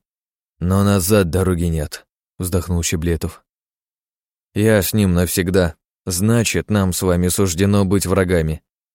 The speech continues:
Если, конечно, вы не захотите сотрудничать с моим господином, тогда ещё есть шанс, что мы снова станем союзниками". "Да я скорее некромантом стану,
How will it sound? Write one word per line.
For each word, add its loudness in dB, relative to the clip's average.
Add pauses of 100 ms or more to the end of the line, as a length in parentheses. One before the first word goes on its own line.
(200)
Если, 0
конечно, -2
вы 0
не 0
захотите -2
сотрудничать -2
с -6
моим 0
господином, -2 (540)
тогда 0
ещё 2
есть 0
шанс, -4 (160)
что -4
мы 0
снова 2
станем 0
союзниками". -2 (760)
"Да -2
я 0
скорее 0
некромантом 0
стану, -4